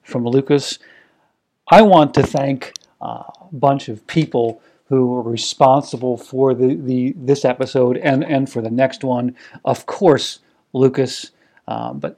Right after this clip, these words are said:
thank you, Bridget Ciliberti, Lucas's mother and manager. Um, I got a lot of background on, uh, your, uh, wonderful son, uh, Noelle Dean,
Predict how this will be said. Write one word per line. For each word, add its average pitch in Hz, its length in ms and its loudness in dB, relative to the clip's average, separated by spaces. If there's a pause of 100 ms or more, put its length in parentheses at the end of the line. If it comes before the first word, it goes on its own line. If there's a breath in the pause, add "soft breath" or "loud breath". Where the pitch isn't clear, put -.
thank - 460 2
you, 135 320 0
Bridget 135 300 4
Ciliberti, 135 680 0
Lucas's 123 340 -4
mother 123 360 2
and 107 160 -2
manager. 131 540 -2 (280 soft breath)
Um, 104 180 -20
I - 40 -20
got 113 180 -8
a 104 60 -6
lot 107 400 -4
of - 180 -12
background 104 760 -4
on, 107 280 -2
uh, 90 300 -10 (440 soft breath)
your, 120 340 0
uh, 98 220 -4 (100)
wonderful 135 520 6
son, 131 500 2 (320 soft breath)
uh, 147 160 -8
Noelle 143 480 4
Dean, 160 560 4